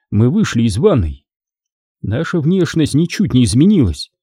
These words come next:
Загар так и не проступил. Средство не подействовало. Схватив куртки, мы побежали во двор доделывать снеговика. Я прихватил с собой пустой флакон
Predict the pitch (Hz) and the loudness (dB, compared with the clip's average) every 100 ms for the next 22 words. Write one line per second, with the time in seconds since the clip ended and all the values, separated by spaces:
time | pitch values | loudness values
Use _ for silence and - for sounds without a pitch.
0 | _ _ _ - 85 117 151 196 - - | _ _ _ -8 -2 0 2 2 0 -2
1 | 165 220 208 - 120 - - 135 135 107 | 0 2 2 0 -2 -4 -2 0 2 0
2 | - _ _ _ _ - 147 233 143 - | -2 _ _ _ _ -4 0 2 0 -4
3 | 69 65 _ - 107 113 113 220 240 - | -14 -16 _ -4 -2 0 0 2 2 2
4 | 202 170 104 67 _ _ _ _ _ _ | 2 4 2 -2 _ _ _ _ _ _
5 | _ _ _ _ _ _ - - 107 110 | _ _ _ _ _ _ -16 -6 -2 0
6 | 117 107 - 180 - - 78 - _ _ | 0 -4 -2 -4 -4 -6 -8 -12 _ _
7 | _ 101 139 151 143 107 170 147 131 107 | _ -2 -2 -2 -2 0 0 0 0 0
8 | 196 - - _ _ - 117 117 139 135 | 0 0 -2 _ _ -2 0 2 2 4
9 | 127 - 120 107 120 113 185 127 69 _ | 2 0 0 2 0 2 0 0 -2 _
10 | _ _ _ _ _ _ - 101 113 107 | _ _ _ _ _ _ -6 -2 -2 0
11 | 120 - 120 151 131 - 131 180 131 - | -4 -2 -2 0 -2 0 -2 0 -2 -2
12 | - 175 120 117 117 196 143 | -4 -2 0 0 -2 0 -2